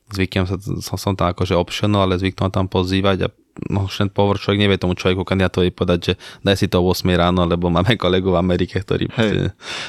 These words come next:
Speaker 1: čiže sa tam to skáče o ôsmej, o deviatej, o desiatej.
Speaker 2: Aha.
Speaker 1: A keď to je s klientom alebo s, em, s, s niekým takým, tak to je,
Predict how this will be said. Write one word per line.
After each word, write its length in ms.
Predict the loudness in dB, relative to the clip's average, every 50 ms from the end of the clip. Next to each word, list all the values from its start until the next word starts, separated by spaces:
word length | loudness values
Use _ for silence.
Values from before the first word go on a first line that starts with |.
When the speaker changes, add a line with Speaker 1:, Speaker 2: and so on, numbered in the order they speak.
| -14
Speaker 1:
čiže 240 | -6 0 2 2 2 2
sa 120 | 0 -4
tam 220 | -4 -2 0 0 2
to 100 | 0 0
skáče 440 | -2 0 0 0 0 0 0 0 2
o 80 | 2
ôsmej, 400 | 4 4 2 2 0 0 0 0
o 80 | 2 2
deviatej, 440 | 0 0 2 0 0 0 0 0 0
o 80 | 2
desiatej. 680 | 2 0 -2 -2 -2 -4 -4 0 0 0 0 0 -2 -6 _
Speaker 2:
Aha. 360 | -2 0 2 2 2 0 0 -4 -10 -20 _
Speaker 1:
A 140 | -4 -2 -2 -2
keď 220 | -2 _ -6 -4 0
to 80 | 0
je 100 | 0 0
s 80 | 0 -2
klientom 560 | -2 0 2 2 2 2 0 0 0 0 2
alebo 320 | 2 2 2 2 2 2 0 0 0 -2 -4 -10
s, 260 | -18 -16 -8 -6 -4 0
em, 320 | 0 2 2 2 2 0
s, 280 | 0 0 -2 -2 -2 -2
s 80 | -2 0
niekým 320 | 0 0 0 -2 -4 -4
takým, 320 | -4 -4 -6 -4 -4 -2
tak 160 | -2 -4 -4 -2
to 80 | -2
je, 100 | -2 0